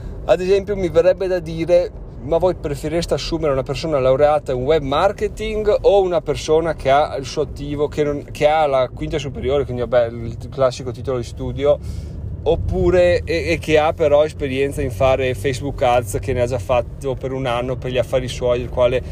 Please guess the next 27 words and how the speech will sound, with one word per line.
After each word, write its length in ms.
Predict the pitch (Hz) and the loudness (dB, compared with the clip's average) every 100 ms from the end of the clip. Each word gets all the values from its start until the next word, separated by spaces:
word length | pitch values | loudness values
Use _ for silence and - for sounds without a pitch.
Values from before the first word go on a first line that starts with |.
| - - | -10 -8
non 280 | 139 170 175 | 0 2 2
sapete 1080 | - 127 - 156 165 165 143 131 123 117 117 | 2 -2 0 -2 0 2 2 2 0 -2 -2
gli 120 | 131 | 2
esiti 460 | 127 127 127 113 123 | 4 2 0 -8 -8
di 80 | |
queste 240 | 123 127 135 | -8 -6 -4
campagne, 480 | 127 123 127 117 113 | -4 0 0 0 0
però 180 | 160 | 2
sapete 380 | 147 139 139 139 | 2 0 -4 -6
che 80 | 127 | -2
li 80 | 135 | -2
ha 60 | |
fatti, 320 | 143 123 123 127 | 2 0 0 -2
ve 80 | |
li 80 | 117 | -6
fa 140 | 110 127 | -4 -4
vedere, 500 | 151 123 113 123 131 - - - - | -2 -2 2 2 0 -4 -10 -10 -8
vi 140 | - 135 | -6 -4
fa 120 | 131 | -2
vedere 280 | 131 131 123 | 0 2 0
che 120 | 123 | -2
sa 140 | 127 | -2
farli, 520 | 123 117 113 120 120 120 | 0 2 2 0 -2 -2
eccetera, 400 | 104 110 107 110 | -2 -4 -2 -4
eccetera. 480 | - 107 - 110 95 - - - | -2 -2 -2 -4 -6 -6 -8 -2
È, 220 | 165 180 | 2 2
è 680 | 147 143 135 131 131 127 123 | 4 2 4 2 0 -2 -4